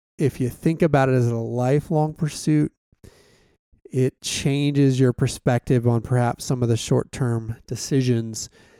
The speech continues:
that allows you to be more patient, that allows you, therefore, to not be in a rush, make good decisions about your training that will improve your longevity, that will improve your overall consistency,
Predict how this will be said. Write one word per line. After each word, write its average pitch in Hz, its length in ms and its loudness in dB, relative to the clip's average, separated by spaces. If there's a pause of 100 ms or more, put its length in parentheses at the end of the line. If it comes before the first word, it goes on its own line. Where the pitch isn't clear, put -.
(280)
that 120 480 -2
allows 120 640 0
you 120 200 0
to 117 720 0 (1400)
be 127 100 2
more 123 160 2
patient, 143 560 0 (540)
that 131 180 0
allows 117 480 2
you, 120 160 0
therefore, 117 680 0 (100)
to 113 760 0 (680)
not 127 160 -2
be 143 100 2
in 127 60 0
a 123 80 2
rush, 123 540 2 (500)
make 127 340 -2 (100)
good 131 240 2
decisions 135 760 2
about 127 260 0
your 127 80 0
training 131 420 -2
that 123 160 -2
will 131 120 -4
improve 131 440 0
your 120 140 2
longevity, 120 960 -4
that - 120 -6
will 120 140 -2
improve 127 380 0
your 120 140 2
overall 120 320 0
consistency, 135 1000 -4